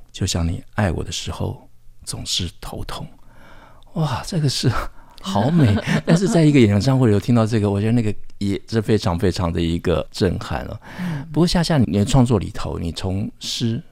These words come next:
Speaker 1: 然后小说到剧场，剧场是什么时候开始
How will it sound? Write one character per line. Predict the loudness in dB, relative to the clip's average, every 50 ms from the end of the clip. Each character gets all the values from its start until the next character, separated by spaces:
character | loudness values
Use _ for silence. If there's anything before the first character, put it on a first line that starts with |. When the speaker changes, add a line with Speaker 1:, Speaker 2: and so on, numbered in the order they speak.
| -20 -20
Speaker 1:
然 | -16 -10 -6 -6 -4 -2
后 | -2 -2 -4 -4 -6 -8 -12 -18 -20 -20 -20 -20 -20 -14
小 | -8 -6 -6 -6
说 | -6 -6 -4 -2 -2 -2 -4 -4
到 | -4 -4 -4 -4 -6
剧 | -10 -6 -6 -6 -6
场， | -6 -8 -10 -10 -10 -12 -16 -18 -20 -20 -20 -20 -20 -18
剧 | -4 -2 -2 -2
场 | -2 -4 -4 -4
是 | -4 -4
什 | -4 -4 -6
么 | -6
时 | -4 -6
候 | -6
开 | -4 -4 -6 -4
始 | -4 -4 -6 -8 -12